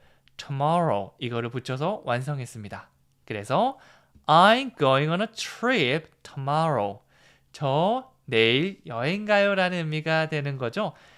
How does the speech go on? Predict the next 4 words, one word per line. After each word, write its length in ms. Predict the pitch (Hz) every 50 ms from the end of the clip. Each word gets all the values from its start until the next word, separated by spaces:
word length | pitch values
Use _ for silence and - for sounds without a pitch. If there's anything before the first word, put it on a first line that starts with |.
| _ _ _
나중에 640 | - 147 160 175 185 208 202 202 202 208 202 202 -
tomorrow 760 | - - - 165 160 170 185 208 220 196 135 104 101 110 139 - -
이것만 520 | 156 143 139 160 170 175 175 180 175 170 156
바꿔서 600 | 147 110 - - 127 113 - - 214 185 -